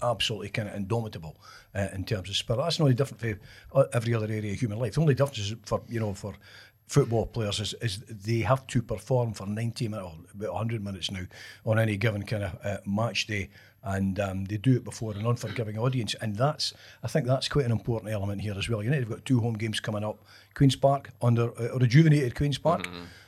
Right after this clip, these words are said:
Speaker 1: Under Callum, um, Airdrie, who I, I admire, I think plays some good stuff,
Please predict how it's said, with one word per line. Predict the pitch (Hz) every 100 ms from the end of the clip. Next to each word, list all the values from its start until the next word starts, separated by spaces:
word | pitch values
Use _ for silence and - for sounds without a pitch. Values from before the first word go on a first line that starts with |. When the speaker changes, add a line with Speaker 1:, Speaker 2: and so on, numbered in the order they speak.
| -
Speaker 1:
Under | 120 110
Callum, | - 127 135 139 131 -
um, | 113 113 110 110 120
Airdrie, | 135 143 135 147
who | 123 120 117 -
I, | 110
I | - 113
admire, | 110 107 123 123
I |
think | 107 120 -
plays | 120 113
some | 117 98
good | 123 131
stuff, | - 127 127